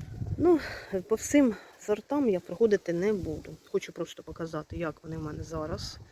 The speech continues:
які вони зараз. Е, до речі, дудлея почала давати діток. Воно внизу, подивіться, скільки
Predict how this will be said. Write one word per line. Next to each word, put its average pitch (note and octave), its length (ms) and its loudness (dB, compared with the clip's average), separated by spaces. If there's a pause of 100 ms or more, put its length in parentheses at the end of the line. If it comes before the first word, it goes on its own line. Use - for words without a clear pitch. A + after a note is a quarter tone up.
(200)
які F3 320 -6
вони F3 200 0
зараз. F3+ 400 -2 (320)
Е, E3 160 0
до F3+ 120 4
речі, E3 500 0 (180)
дудлея F3 720 2 (380)
почала E3 440 -2
давати D#3 440 -6
діток. D#3+ 460 -6
Воно F3+ 140 -4
внизу, F3 320 2
подивіться, E3 400 -8
скільки - 340 -14